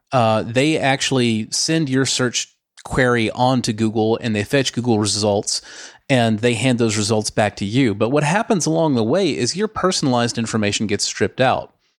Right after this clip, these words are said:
So the results are a lot as though you had opened up an incognito tab and done your Google search from there. You know, none of the cookies are set. You're not getting personalized results that Google thinks are, you know, what you wanna hear or what you wanna see. You're getting a, a very generic set of returns. Now, some people might see that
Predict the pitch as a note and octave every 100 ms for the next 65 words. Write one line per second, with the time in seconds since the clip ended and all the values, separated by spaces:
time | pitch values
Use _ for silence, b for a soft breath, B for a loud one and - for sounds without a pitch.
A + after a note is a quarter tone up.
0 | - - G#3+ G#3+ G#3 D4+ - A#2+ A2 A#2+
1 | D#3+ - A2 A2 A2 G#2+ A2 A#2+ A2+ B2+
2 | B2 A2+ A2+ G#2+ B2 A#2+ A2+ A#2 G#2 A2
3 | G#2+ G2+ G#2+ - A2 G#2+ A2 G#2+ A2 A2
4 | A#2 - A2 - G#2 G2+ G2+ F2+ F#2 A2
5 | A#2 E3+ E3 D#3+ C#3+ C#3 A#2+ B2 - A2+
6 | G#2+ - B B B B C3+ D3 B2 C#3+
7 | C3+ - C3+ C3+ C#3 B2 A#2+ B2 G#2+ A2
8 | A2 - A2 F#2+ B2 A#2+ A2 - A2 G#2+
9 | - G#2+ G#2 G#2+ G#2 G2+ A#2 - C3 A#2+
10 | A2 A2+ G#2 G2 G#2+ G#2+ G#2 G#2+ - A2+
11 | G2 - - F#3+ A2 G#2 B B B B
12 | E3+ E3+ F3 D3 C#3 C3+ B2+ D#3 D3+ A#2
13 | A2+ A#2+ A2+ - G#2+ F#2+ D#2+ - D2+ -
14 | C#3+ C3 - D3+ D#3 C#3 B2 A#2 A2+ -
15 | A#2 A2 G#2+